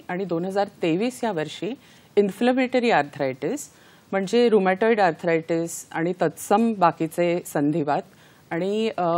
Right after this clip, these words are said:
जो पाठीच्या मणक्याचा संधिवात असतो तो मुख्यतः थीम म्हणून घेतला गेले-, गेलेला आहे.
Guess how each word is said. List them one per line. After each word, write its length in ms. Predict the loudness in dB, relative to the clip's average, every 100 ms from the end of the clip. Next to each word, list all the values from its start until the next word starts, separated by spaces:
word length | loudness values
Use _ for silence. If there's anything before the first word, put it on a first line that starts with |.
| -2
जो 280 | -4 -4 0
पाठीच्या 380 | 0 0 0
मणक्याचा 640 | 0 2 0 4 2 4 0
संधिवात 540 | 0 2 0 -2 -6
असतो 320 | -10 -6 -8 -8 -18 -20 -20 _
तो 260 | 2 2 0
मुख्यतः 960 | 0 -2 -2 2 2 4 0 2 0
थीम 360 | 0 0 0 2
म्हणून 280 | 0 0 -2
घेतला 320 | -6 -8 -10
गेले-, 440 | -10 -14 -12 -10
गेलेला 300 | -8 -8 -12
आहे. 320 | -14 -16 -20